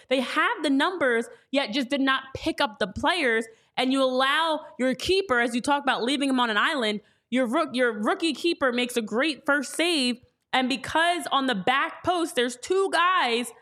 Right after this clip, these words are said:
that are in a goal-scoring position, Jacob Glesnes slides for the first one, but you're still not out of the fire because you're not matching up.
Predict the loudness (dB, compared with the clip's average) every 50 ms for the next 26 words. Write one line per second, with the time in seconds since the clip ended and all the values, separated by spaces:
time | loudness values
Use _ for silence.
0 | _ _ _ _ _ _ _ _ _ 0 2 2 2 2 2 0 0 0 2 2
1 | 2 2 2 0 -4 -2 0 0 0 0 0 -2 -2 0 0 0 0 2 2 2
2 | 2 2 0 -2 -6 -4 -2 -2 -2 0 -2 0 0 0 0 2 0 -2 -2 -2
3 | -6 -2 0 2 2 2 2 0 -2 -2 -4 -2 -2 -2 -2 0 0 -2 0 0
4 | 0 0 0 0 -2 -4 -4 -4 -6 -2 -2 0 2 2 2 2 2 0 0 0
5 | -4 0 0 0 0 2 0 -2 -4 -4 -4 -4 -4 -4 -4 -2 0 0 0 0
6 | -4 -4 -4 -2 -2 -2 -4 -6 -8 -2 0 0 0 0 -4 -10